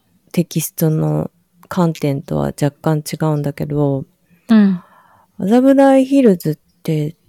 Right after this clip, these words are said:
Speaker 1: いつオープンしたんだ？先月かな？なんか、日本って結構、ああいう商業施設オープンするときって、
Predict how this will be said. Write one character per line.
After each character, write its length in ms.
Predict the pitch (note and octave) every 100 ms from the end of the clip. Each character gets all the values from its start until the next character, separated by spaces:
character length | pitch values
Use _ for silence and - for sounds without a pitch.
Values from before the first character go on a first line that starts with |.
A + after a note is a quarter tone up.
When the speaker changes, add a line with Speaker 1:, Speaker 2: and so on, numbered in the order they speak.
| -
Speaker 1:
い 160 | F3
つ 200 | - -
オ 40 | A#3
ー 40 |
プ 160 | - D#3
ン 60 |
し 80 | C#3+
た 120 | D3+
ん 60 | C#3
だ？ 320 | C#3+ F3+ A#3 -
先 460 | - - A#3+ A#3 A3+
月 540 | A3 - - G3+ G#3
か 240 | - G3
な？ 400 | F#3 D#3+ D3+ E3+ - _ _ _ _ - - - - _
な 140 | B3+ C#4+
ん 80 |
か、 320 | - D#3+ D3+ - _ _ _ _ _ _ -
日 120 | G3
本 260 | - A4
っ 20 | C4+
て 120 | D#3+
結 260 | - F3+ -
構、 580 | E3 D#3 E3 D3+ - - _ _ _ _ _ _ _ _ _
あ 100 | G#3+
あ 60 | C#4+
い 100 | D4
う 60 | C#4
商 280 | - B3
業 160 | C4+ C#4
施 100 | -
設 260 | G3+ F3 D#3+
オ 80 |
ー 20 | D#3
プ 140 | D3
ン 60 | C#3+
す 140 | -
る 60 | C#3+
と 100 | C#3+
き 140 | -
っ 20 |
て、 540 | _ - E3 D3+ C#3